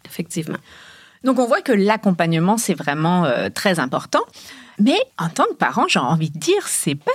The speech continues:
Speaker 2: toujours évident <laughs> de savoir comment
Speaker 1: Ouais.
Speaker 2: faire. On a parfois l'impression, et c'est souvent ce qu'ils nous disent, nos jeunes, qu'ils sont grands, qu'ils sont donc ben capables de faire les choses, de se débrouiller tout seuls.
Speaker 1: Mhm.
Speaker 2: Puis des fois, à d'autres moments,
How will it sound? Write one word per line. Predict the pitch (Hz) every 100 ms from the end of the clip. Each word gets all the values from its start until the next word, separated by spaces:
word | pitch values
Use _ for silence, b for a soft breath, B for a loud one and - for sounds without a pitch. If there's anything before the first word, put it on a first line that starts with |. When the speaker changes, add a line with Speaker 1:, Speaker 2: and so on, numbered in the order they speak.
| -
Speaker 2:
toujours | 220 180 381 214
évident | 170 160 170 330
<laughs> | - - - - - 427 285
de | 254
savoir | 277 202 185 214 240 -
comment | 214 180 170
Speaker 1:
Ouais. | 214
Speaker 2:
faire. | 220 220 202 170 156 151 B B
On | - 165
a | 139 - _
parfois | 277 - - 302
l'impression, | 247 202 185 170 311 427 381 -
et | 165
c'est | 160 175
souvent | - 208 285
ce |
qu'ils | 262
nous | 196
disent, | 170 311 269
nos | 170 170
jeunes, | 175 226 302 196 B -
qu'ils | 214
sont | - 190
grands, | 185 202 247 240
qu'ils | 240 220
sont | 180
donc | 170 180
ben | 202 233
capables | 254 - 220 220 226 226 214 190 170
de | 165 175
faire | 190 185
les | 180
choses, | - 220 208
de | 175 165
se |
débrouiller | 180 170 180 175
tout | 170
seuls. | 170 180 170 151 165
Speaker 1:
Mhm. | 190 180 156 - _ -
Speaker 2:
Puis | 214
des | 233
fois, | 480 480
à |
d'autres | 233 294 302
moments, | 240 208 220